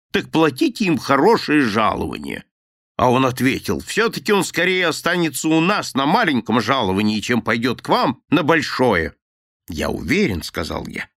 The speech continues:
и готов побиться об заклад, что он тотчас же примет мое предложение и даже письменно не известит вас о своем отказе от вашего места.' 'Ладно, идет, — сказал он, — мы его спасли от голода,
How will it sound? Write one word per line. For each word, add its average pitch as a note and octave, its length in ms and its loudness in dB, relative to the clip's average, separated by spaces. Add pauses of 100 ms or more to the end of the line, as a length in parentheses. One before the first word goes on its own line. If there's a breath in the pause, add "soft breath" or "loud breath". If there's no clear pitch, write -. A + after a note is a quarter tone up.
и B2 100 -2
готов D3+ 400 0
побиться E3 500 0
об F3+ 120 -4
заклад, F3+ 560 -2
что - 220 0
он C3 280 0
тотчас G2+ 520 -2
же - 220 -10 (240)
примет D3 420 0
мое B2+ 280 2
предложение C3+ 720 2
и B2+ 100 -2
даже D3+ 380 0 (300)
письменно D#3 720 2
не C#3+ 300 2
известит E3+ 720 -6
вас A2 300 -2 (240)
о - 140 -2
своем C#3 420 2
отказе E3 400 0
от A#2+ 100 -4
вашего F#2+ 360 0
места.' - 500 -6 (840)
'Ладно, C3+ 480 2
идет, — G3 320 2
сказал D#3+ 440 0
он, — D3+ 140 4
мы A#2+ 120 4
его B2 220 0
спасли G2 420 -2
от C3 140 -2
голода, E3+ 580 0